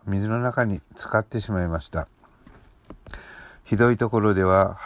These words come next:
橋が流されたり、道路が陥没したりしていました。私はその時は熊本にいましたので、人吉の方がどういう状態かわからず、ただ、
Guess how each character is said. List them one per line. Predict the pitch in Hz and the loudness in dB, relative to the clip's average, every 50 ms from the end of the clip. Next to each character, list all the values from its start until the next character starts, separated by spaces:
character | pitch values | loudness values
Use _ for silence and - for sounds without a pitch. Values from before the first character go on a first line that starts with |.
| - 92 - | -10 -8 -2
橋 | 98 | 0
が | 101 101 | 0 0
流 | 92 98 95 98 101 | 2 2 0 0 0
さ | 110 113 | 0 0
れ | 113 110 | 0 0
た | 101 104 95 90 | 0 0 0 2
り、 | 92 90 95 - - - - - _ - - - _ _ _ | 0 0 -2 -4 -8 -18 -20 -20 _ -20 -20 -20 _ _ _
道 | - 101 104 | 2 2 2
路 | 101 98 95 | 4 2 2
が | 92 90 | 0 0
陥 | - - 104 98 95 | 0 0 0 0 0
没 | 101 107 101 - | 0 -2 -2 -4
し | - - | -4 0
た | - 113 | 0 2
り | 110 107 92 - - - - - - 104 | 2 0 -2 -6 -10 -14 -12 -12 -12 -12
し | - - | -12 -8
て | - 98 95 | -4 -2 -2
い | 92 | -2
ま | 90 90 90 | -2 -2 -4
し | - - | -6 -6
た。 | - 90 - - _ _ _ _ - - _ - - - _ - - - - - - - - - - - - - - - _ - _ _ - | -8 -8 -8 -8 _ _ _ _ -20 -20 _ -20 -20 -20 _ -20 -20 -20 -20 -20 -20 -20 -20 -20 -20 -20 -20 -20 -20 -20 _ -20 _ _ -4
私 | 104 95 123 120 - - | -2 0 0 0 2 4
は | 139 131 127 120 107 - _ - | 6 6 6 6 4 0 _ -6
そ | - 127 | -4 -2
の | 127 120 | 0 0
時 | 120 131 120 123 | 0 -2 0 2
は | 110 98 | 0 0
熊 | - - 123 127 127 | 2 0 0 2 2
本 | 127 117 131 131 | 2 2 2 0
に | 123 127 | 2 2
い | 123 | 0
ま | 123 127 123 | 2 0 0
し | - | 0
た | - - 107 | 0 0 0
の | 92 90 87 | 2 2 2
で、 | 101 104 110 - - _ - - _ _ _ - - - - - - - - - _ | 2 2 2 0 -4 _ -20 -20 _ _ _ -20 -20 -20 -20 -20 -20 -20 -20 -20 _
人 | - - - 135 131 123 | -4 2 4 6 6 4
吉 | 113 - 117 | 4 2 2
の | 110 107 | 2 2
方 | 104 117 113 104 | 2 2 2 2
が | 98 107 107 104 - - | 4 4 4 4 2 0
ど | 92 104 113 117 | 0 2 2 2
う | 117 | 4
い | 120 120 117 | 2 2 2
う | 110 95 | 2 2
状 | 95 101 101 101 | 2 0 0 2
態 | - 110 110 107 | 2 2 0 0
か | 98 - 113 113 104 101 - - - - | 0 2 2 2 2 2 -2 -8 -6 -4
わ | 104 104 | -4 0
か | - 110 | 2 2
ら | 107 110 107 92 | 4 4 2 2
ず、 | 92 95 92 - | 0 -4 -4 -4
た | - - 113 110 | -2 0 2 2
だ、 | 113 110 107 | 2 2 0